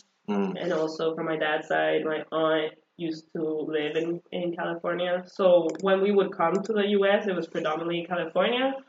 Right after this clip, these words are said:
Speaker 2: or Florida because it was, like, closest, like Miami.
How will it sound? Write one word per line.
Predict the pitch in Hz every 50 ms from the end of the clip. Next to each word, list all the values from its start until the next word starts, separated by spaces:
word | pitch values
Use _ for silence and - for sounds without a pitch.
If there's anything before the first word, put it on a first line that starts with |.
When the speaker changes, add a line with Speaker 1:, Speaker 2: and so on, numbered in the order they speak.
| _ _ _ _ _ _ _ _
Speaker 2:
or | - 185 202 208 208 202 202 196 196 180 - - -
Florida | 190 185 180 180 180 175 165 160
because | 160 156 160 156 156
it | 156 151
was, | 147
like, | 147 143 - -
closest, | _ - - 156 165 180 180 170 - - _ _ _ _ _ _ _ _ _ _ -
like | 165 - - -
Miami. | 160 156 151 156 160 160 165 170 196 208 208